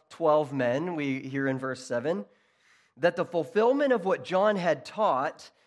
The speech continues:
was in fact accomplished in Jesus Christ. The key to understanding this section is in verse four, when Paul said, "John baptized with the baptism of repentance,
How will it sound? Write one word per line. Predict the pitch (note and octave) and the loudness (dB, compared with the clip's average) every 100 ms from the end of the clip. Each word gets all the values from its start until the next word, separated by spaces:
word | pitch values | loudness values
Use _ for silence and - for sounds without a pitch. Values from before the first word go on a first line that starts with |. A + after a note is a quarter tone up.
| _ | _
was | D3 D#3+ | -2 -2
in | D#3+ D3 | -2 -4
fact | D#3 D3+ D#3 - | 0 0 0 -4
accomplished | B2+ - D3 D3+ D3+ A#2 A2+ - | -12 -6 -4 -4 -2 -6 -6 -10
in | C3 B2+ B2 A#2+ _ _ - | -6 -6 -6 -14 _ _ -10
Jesus | C3 A#2+ A#2+ - | -8 -6 -8 -14
Christ. | - A#2 F#2+ E2+ - _ _ _ - | -8 -4 -4 -8 -20 _ _ _ -10
The | C#3+ | -8
key | G3 B3 | -4 2
to | A3+ | 2
understanding | F3 E3+ - E3+ F3+ D#3+ | 2 -2 0 2 2 0
this | C#3 | -2
section | D#3+ E3 E3+ D3+ | -2 -2 -2 -2
is | C3 | -2
in | B2+ | -2
verse | C#3+ D3 C#3+ | -2 -4 -6
four, | - D#3+ D#3 A2+ G#2 _ _ _ _ _ _ _ - | -4 0 2 0 -4 _ _ _ _ _ _ _ -14
when | C3+ C#3+ | -4 -2
Paul | D3 D#3 | 2 2
said, | D#3 E3+ C#3+ - - - | 2 0 0 -4 -20 -18
"John | A2+ D#3 A3 A#3 | -2 2 2 2
baptized | F#3 D#3 - D#3 C#3 | 2 2 0 -2 -2
with | D3 C#3+ | -4 -6
the | |
baptism | B2 D3 D3+ D3 C#3+ | 0 0 0 -6 -4
of | C3 B2+ | -4 -4
repentance, | B2+ - G3+ A#3 D#3+ C3+ - | -10 -4 -2 -2 -2 -2 -2